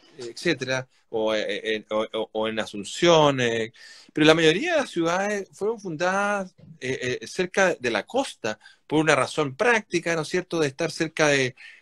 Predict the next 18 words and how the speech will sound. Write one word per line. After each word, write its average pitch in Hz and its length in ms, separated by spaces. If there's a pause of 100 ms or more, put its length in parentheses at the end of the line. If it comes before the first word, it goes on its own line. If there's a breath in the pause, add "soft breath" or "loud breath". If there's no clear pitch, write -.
(120)
de 120 120
los 117 200
vasos - 640
comunicantes 135 680
con 120 340
las 110 140
ciudades 127 320
más 127 140
importantes. 165 500
En 143 40
este 135 120
caso, 147 400 (520 loud breath)
eh, 101 880 (400)
claramente 143 680
nuestro, 127 580
nuestra, 117 580 (240)
eh, 101 360
capital 127 800